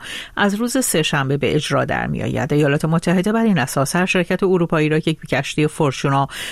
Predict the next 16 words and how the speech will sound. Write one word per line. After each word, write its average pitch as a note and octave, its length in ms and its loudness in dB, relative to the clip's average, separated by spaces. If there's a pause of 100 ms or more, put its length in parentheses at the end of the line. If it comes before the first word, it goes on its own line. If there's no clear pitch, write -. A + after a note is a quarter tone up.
(140)
برای A#3 360 2
تکمیل A3 680 0
پروژه C#3+ 560 0
نورد C#3+ 280 0
استریم C#3 460 0
دو C3+ 320 0
کمک E3+ 300 2
کند، A3+ 500 0
مجازات D#3+ 520 0
خواهد - 260 -8
کرد. - 260 -12 (420)
با B3 80 0
انجام B3 260 2
این E3+ 180 2
پروژه، C3 420 0
گاز E3+ 260 2